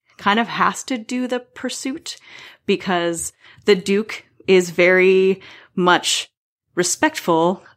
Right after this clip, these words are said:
of his position of power over this painter, Sophia. Um, in a, because, uh, we would probably do this if the genders were flipped, I will mention Nico Rosso is married to Eva Lee slash Zoe Archer.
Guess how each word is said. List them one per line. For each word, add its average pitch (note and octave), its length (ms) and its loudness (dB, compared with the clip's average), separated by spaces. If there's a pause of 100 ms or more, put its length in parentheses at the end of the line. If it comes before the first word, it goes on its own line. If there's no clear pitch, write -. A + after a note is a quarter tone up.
of F#3 460 2 (140)
his F#3+ 400 0
position F#3 380 -4
of F3+ 100 -6
power D3+ 520 -2
over D#3 360 -4
this D3 200 -6
painter, D3 400 -8
Sophia. - 480 -8 (400)
Um, E3 460 -2 (640)
in G3+ 140 2
a, F3 400 2 (300)
because, G3+ 600 0
uh, F3 340 0
we F#3+ 140 0
would F3 260 -6 (100)
probably G#3+ 440 -2
do G3 140 -4
this A#3 240 -4
if F3+ 180 -10
the E3+ 220 -8
genders E3+ 320 -6
were D#3+ 80 -8
flipped, A#3+ 300 -10
I F#3 100 -4
will F#3+ 120 -4
mention C#4 500 -2
Nico A3 460 -6
Rosso A3 340 -6
is G#3 240 -6 (180)
married G3+ 400 -6
to E3+ 400 -8 (200)
Eva F#3 200 -6
Lee F3 200 -6
slash - 380 -10
Zoe D3+ 200 -8
Archer. B3+ 400 -6